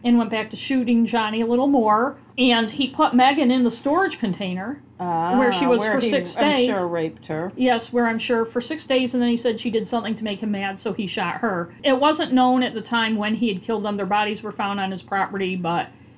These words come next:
Speaker 1: it wasn't known when he had killed them or what the circumstances were. So he's charged with seven murders, including the four victims of the Superbike m-, Motorsports.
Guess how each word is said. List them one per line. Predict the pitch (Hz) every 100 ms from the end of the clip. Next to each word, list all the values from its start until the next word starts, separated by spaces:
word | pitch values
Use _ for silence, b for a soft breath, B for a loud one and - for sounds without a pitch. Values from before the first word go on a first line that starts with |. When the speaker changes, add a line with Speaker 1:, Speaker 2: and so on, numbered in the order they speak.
| B
Speaker 1:
it | 226
wasn't | 233 220 233
known | 220 214 202
when | 202 202
he | 214
had | 180
killed | 220 202
them | 196 185
or |
what | 190 -
the | 175
circumstances | 226 220 214 - 190 185 196
were. | 190 180 190 B B
So | 254
he's | 254 330
charged | - 330 285
with | -
seven | 269 277 311
murders, | 254 220 233 277 - B B B
including | 240 240 285 269
the | 233
four | - 247
victims | 247 247 254 240 226
of | - 220 208
the | 196 196 -
Superbike | - 240 220 220 214
m-, | 208 - - - -
Motorsports. | 233 226 214 - 202 180 - -